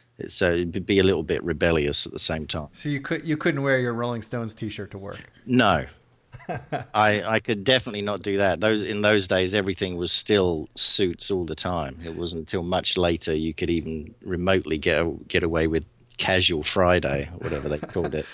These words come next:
Speaker 1: <laughs>
Speaker 2: Did your coworkers know that you had this, uh, alternate lifestyle where you were rocking out on weekends?
Speaker 1: Oh yeah, I, I made, I, I mean, I did. Um,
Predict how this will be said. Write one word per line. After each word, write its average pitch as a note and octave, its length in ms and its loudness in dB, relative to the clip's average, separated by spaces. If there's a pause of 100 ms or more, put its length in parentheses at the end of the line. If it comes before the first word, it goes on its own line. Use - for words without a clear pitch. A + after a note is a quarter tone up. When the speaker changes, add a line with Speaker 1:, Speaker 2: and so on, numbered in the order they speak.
(120)
Speaker 1:
<laughs> - 200 -20
Speaker 2:
Did C#3 120 -4
your E3 120 0
coworkers D#3+ 680 2
know B2+ 260 0
that C3 100 -4
you B2 120 -4
had A#2+ 300 0
this, B2 200 -4
uh, A2 380 -2
alternate B2 460 -6
lifestyle C3 760 -4
where A#2+ 220 -4
you A#2 80 -4
were A#2 160 -4
rocking B2 420 0
out B2 160 0
on B2 160 -2
weekends? C#3 460 -4 (200)
Speaker 1:
Oh E3+ 140 6
yeah, D3 340 8
I, A#2 320 6
I C#3+ 140 4
made, D#3 400 2 (480)
I, C#3+ 440 4
I - 20 6
mean, C#3+ 220 4
I C3+ 160 6
did. D3+ 380 4
Um, B2 420 6